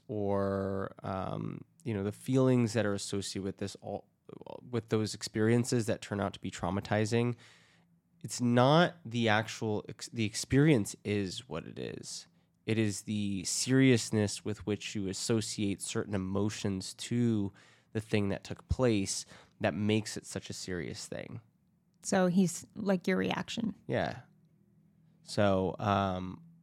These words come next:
Speaker 1: I'm, I guess I'm just, I'm cutting you a little bit of slack, and also,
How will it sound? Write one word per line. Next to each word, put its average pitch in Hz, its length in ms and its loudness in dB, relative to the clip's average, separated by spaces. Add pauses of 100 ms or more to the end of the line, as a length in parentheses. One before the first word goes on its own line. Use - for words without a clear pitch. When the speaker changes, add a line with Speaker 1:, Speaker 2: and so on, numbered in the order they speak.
(280)
Speaker 1:
I'm, 104 300 2
I 104 100 -2
guess 98 220 -2
I'm 95 80 -6
just, 87 220 -8
I'm 104 80 -8
cutting - 260 -6
you 92 80 -4
a - 40 -6
little 95 160 -4
bit 87 120 -8
of - 100 -10
slack, 85 500 -6 (100)
and 101 140 -6
also, 82 680 -6